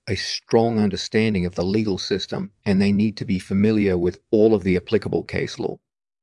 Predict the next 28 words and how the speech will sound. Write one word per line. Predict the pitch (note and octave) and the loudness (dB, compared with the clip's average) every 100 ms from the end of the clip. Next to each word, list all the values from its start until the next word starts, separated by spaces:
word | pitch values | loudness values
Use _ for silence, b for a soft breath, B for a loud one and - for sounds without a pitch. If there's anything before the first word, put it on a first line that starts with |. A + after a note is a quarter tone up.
| _ - | _ -2
Once | A3 G#3+ | 0 2
they | G3 | 4
have | G#2 | 2
that | G2+ - | 0 -2
foundation, | - F#2+ F2+ A#2+ A#2+ A2+ - - - | -2 -2 2 0 0 -4 -8 -10 -2
they | G#2+ | 2
need | G#2+ - | 2 2
to | G2+ | 2
learn | G#2 G#2 | 2 2
how | G2+ | 0
to | G#2 - | -4 -4
arbitrate | G2+ A#2+ A2+ - G#2 - | 0 0 0 -2 -4 -2
disputes | G#2 - G#2 G#2+ - | -8 -4 -2 -2 -4
effectively. | G2 A#2+ A#2 A#2 G2+ - - _ _ _ _ _ - | -4 -2 -2 -4 -6 -8 -10 _ _ _ _ _ 0
There's | G#2 A2 | 2 4
no | A2+ A2+ G#2+ G2 | 6 6 4 0
magic | F2 G#2 A2 - - | 0 2 2 -2 -2
formula, | - G#3 G#3+ C3+ F#3 - _ - | 2 4 2 0 -4 -8 _ -2
but | G#2 G#2+ | 0 4
there | G#2 | 2
are | G#2 | 2
certain | - B2 B2 | 2 2 2
techniques | G#2 G#2 G#2 G2 F#2+ - | -2 0 2 2 0 -2
that | A#2 | -2
work | A2 G2+ - | 2 0 2
well | G2+ G2 | 0 0
for | - | -2
arbitration, | G2+ - - B2+ G#2+ - F3+ | -4 -6 -2 0 0 -4 -8